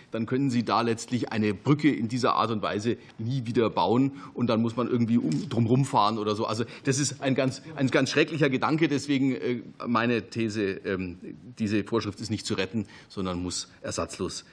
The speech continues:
gestrichen werden. Zweite Frage, was kann man eigentlich tun. Wenn man immer nur Kritik übt, ist ja auch nicht gut. Der Verwaltungsjurist soll ja nicht immer nur sagen, was nicht geht, sondern auch mal sagen, was geht.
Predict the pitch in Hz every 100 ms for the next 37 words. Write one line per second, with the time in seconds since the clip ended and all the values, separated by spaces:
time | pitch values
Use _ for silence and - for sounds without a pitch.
0 | - 101 131 - 95 69 - - - -
1 | - 127 151 175 160 135 151 156 151 -
2 | - 131 - 151 156 - 131 131 123 113
3 | - - - _ - 156 175 185 180 175
4 | 139 135 131 143 139 127 120 135 175 160
5 | 165 147 131 - - 131 139 - 147 139
6 | 120 110 113 123 123 117 - 117 110 113
7 | 123 110 104 104 98 - 123 - 127 113
8 | 110 98 104 101 101 92 82 - 147